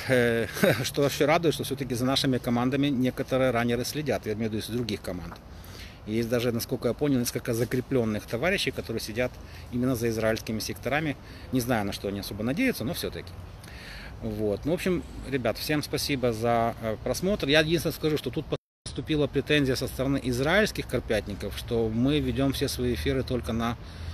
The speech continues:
русском языке. Поэтому, может быть, Вова сегодня выйдет в эфир, э, чисто, э, с эфиром на иврите. Э, но я думаю, что об этом бу-,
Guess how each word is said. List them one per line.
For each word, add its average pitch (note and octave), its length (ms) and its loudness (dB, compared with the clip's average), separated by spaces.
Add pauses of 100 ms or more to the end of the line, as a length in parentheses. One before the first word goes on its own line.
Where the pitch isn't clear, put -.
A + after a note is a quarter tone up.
(280)
русском A#2+ 360 2
языке. G#2+ 440 0 (800)
Поэтому, C#3+ 340 2
может C3+ 360 2
быть, D#3+ 340 2
Вова C3+ 580 2
сегодня B2 460 -4
выйдет A#2+ 400 -4
в B2 60 -6
эфир, F#3 340 0 (400)
э, G#2 120 -4
чисто, D#3+ 480 -2 (720)
э, A2+ 460 0 (400)
с - 180 -6
эфиром C3+ 360 4
на A2+ 160 2
иврите. G2 580 -2 (1800)
Э, G2 640 2 (1080)
но A#2+ 100 4
я C#3+ 120 8
думаю, D3+ 240 2
что - 160 0
об B2 120 2
этом A#2+ 380 2 (280)
бу-, A2+ 180 0